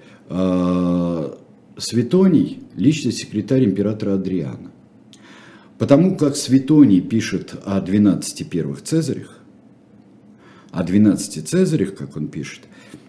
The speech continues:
мы видим нормы его времени, его представления о времени. Од-,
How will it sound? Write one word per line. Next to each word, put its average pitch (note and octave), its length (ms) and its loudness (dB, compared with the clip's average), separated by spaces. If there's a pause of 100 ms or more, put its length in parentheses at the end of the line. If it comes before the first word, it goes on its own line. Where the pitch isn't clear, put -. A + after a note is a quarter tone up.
(180)
мы A#2+ 200 6
видим D3+ 520 4 (180)
нормы C3 800 4
его G2 340 -2
времени, F#2 500 -4 (140)
его A#2 300 2
представления D2+ 800 -6 (320)
о C#2+ 60 -12
времени. C2 300 -10 (1800)
Од-, A2 380 -2